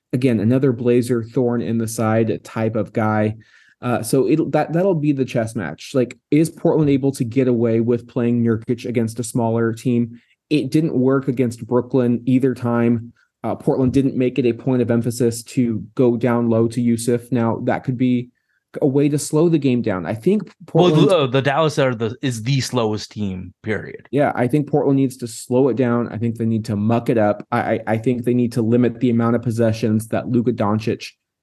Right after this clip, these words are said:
Speaker 1: is able to control with the basketball. And
Speaker 2: Well, that's just
Speaker 1: I
Speaker 2: doing exactly what Dallas wants.
Speaker 1: Yeah. What's that?
Speaker 2: They're the slowest team.
Speaker 1: Yeah, that's, that's how I would play Dallas. Like, I don't want to get an up and down track meet when you've got Luka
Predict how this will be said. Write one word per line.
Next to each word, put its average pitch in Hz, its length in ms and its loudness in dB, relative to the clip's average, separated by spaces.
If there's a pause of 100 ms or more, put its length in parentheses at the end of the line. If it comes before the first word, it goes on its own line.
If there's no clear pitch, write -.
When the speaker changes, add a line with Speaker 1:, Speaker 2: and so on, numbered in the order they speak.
(240)
Speaker 1:
is 127 160 0
able 117 280 2
to 113 260 0
control 113 680 0
with 113 220 -2
the 120 80 0
basketball. 104 720 -2
And 107 520 2 (520)
Speaker 2:
Well, 135 120 0
that's 190 200 2
just 180 180 0
Speaker 1:
I - 20 2
Speaker 2:
doing 143 320 2
exactly 117 440 -4
what 101 220 -6 (280)
Dallas 98 400 -8
wants. - 440 -12 (280)
Speaker 1:
Yeah. 135 240 2 (320)
What's 135 240 0
that? 147 300 0 (420)
Speaker 2:
They're 147 140 2
the 156 120 0
slowest 139 480 -2
team. 117 440 -4
Speaker 1:
Yeah, 156 180 2
that's, 127 320 -2
that's - 340 -4
how 139 280 -2
I 131 220 0
would 135 220 2
play 127 380 -2
Dallas. 110 480 -2
Like, 120 140 -4
I 131 180 2
don't 147 300 0
want 127 300 -2
to 147 80 -4
get 127 140 0
an 123 160 2
up - 160 -2
and 131 80 2
down 120 200 0
track 120 380 -2
meet 110 200 -2
when 123 140 0
you've 120 120 -2
got 120 280 0
Luka 131 560 0